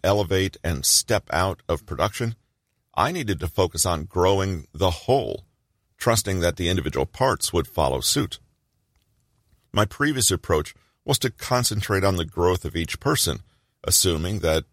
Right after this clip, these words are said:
if everyone improved, our sales would naturally grow. But John asked me a crucial question one day. "What do other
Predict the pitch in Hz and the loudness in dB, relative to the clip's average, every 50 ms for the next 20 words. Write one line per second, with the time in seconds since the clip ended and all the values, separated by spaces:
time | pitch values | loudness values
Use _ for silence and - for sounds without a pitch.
0 | _ - 87 87 - - - 90 90 90 82 85 85 82 - - 90 90 85 - | _ -2 -2 -2 -2 0 0 2 2 2 2 2 2 0 0 -2 -2 -2 -2 0
1 | - 90 82 78 82 85 - - - _ _ _ _ _ _ _ _ _ - - | 0 0 2 2 0 -2 -2 -6 -16 _ _ _ _ _ _ _ _ _ 0 0
2 | 92 82 82 80 - - 95 85 80 71 80 87 - - 95 101 - - 85 87 | 2 2 2 2 2 2 2 2 2 2 0 0 0 0 0 0 0 0 -2 -2
3 | 76 64 60 - - 62 65 76 - 107 120 104 64 - - _ _ _ _ _ | -2 -2 -4 -4 -6 -6 -6 -4 0 0 0 0 0 -4 -8 _ _ _ _ _
4 | _ _ _ _ _ _ - 117 110 - - 110 110 117 131 135 127 - - 101 | _ _ _ _ _ _ 0 0 0 0 0 0 0 2 2 0 -2 -2 0 0
5 | 104 101 95 - - - 104 98 95 - - 92 - - - - - - 127 135 | 2 2 2 0 0 0 0 0 0 2 0 0 -2 -2 -8 -10 -4 0 0 0
6 | 147 - - 127 120 107 - - - - 98 90 80 - - 87 73 69 69 71 | 0 0 0 0 0 0 -2 -4 -4 0 2 2 2 0 -4 -6 -6 -4 -4 -4
7 | 76 73 64 64 52 - - _ _ _ _ _ _ _ _ _ _ _ _ _ | -4 -2 -2 -2 -2 -4 -8 _ _ _ _ _ _ _ _ _ _ _ _ _
8 | _ _ _ _ _ _ - - 107 - - 160 139 110 - 95 113 104 104 90 | _ _ _ _ _ _ -4 -4 -2 -2 0 0 0 0 2 2 2 2 2 -2